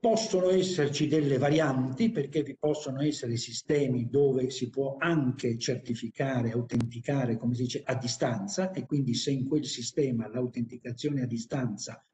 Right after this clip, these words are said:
vale firma in presenza, sta bene, la accettiamo anche noi perché è fatta conformemente a una legge di un paese straniero.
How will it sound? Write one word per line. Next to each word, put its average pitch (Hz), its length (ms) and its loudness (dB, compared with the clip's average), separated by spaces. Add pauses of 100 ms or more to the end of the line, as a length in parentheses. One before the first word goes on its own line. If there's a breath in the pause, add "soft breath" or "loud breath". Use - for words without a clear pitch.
(160)
vale 127 340 0
firma 123 360 0
in 117 120 0
presenza, 117 680 -4
sta - 240 -2
bene, 120 600 -2
la 135 160 -4
accettiamo 123 580 -2
anche 113 200 -2
noi 127 280 0
perché 117 300 -6
è 123 40 -2
fatta 127 640 -6
conformemente 131 840 0
a 120 40 -2
una 113 180 -2
legge 117 380 -2
di 107 80 -6
un 113 100 -8
paese 113 320 -8
straniero. - 640 -14